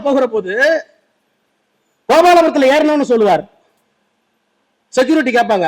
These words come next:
"ஐயா, எந்த வழின்னு?" ரொம்ப காரசாரமான விவாதம் சட்டமன்றத்தில் நடந்தா, இன்றைக்கு எதிர்க்கட்சிகள் பிரச்சனை கிளப்புகிறார்கள், "பெரியார் வழியில் போ."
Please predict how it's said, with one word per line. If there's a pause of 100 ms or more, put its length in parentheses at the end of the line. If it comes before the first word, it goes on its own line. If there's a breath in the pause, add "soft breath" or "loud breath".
(120)
"ஐயா, (100)
எந்த
வழின்னு?" (1600)
ரொம்ப (200)
காரசாரமான
விவாதம்
சட்டமன்றத்தில்
நடந்தா, (640)
இன்றைக்கு
எதிர்க்கட்சிகள்
பிரச்சனை
கிளப்புகிறார்கள், (160)
"பெரியார்
வழியில்
போ."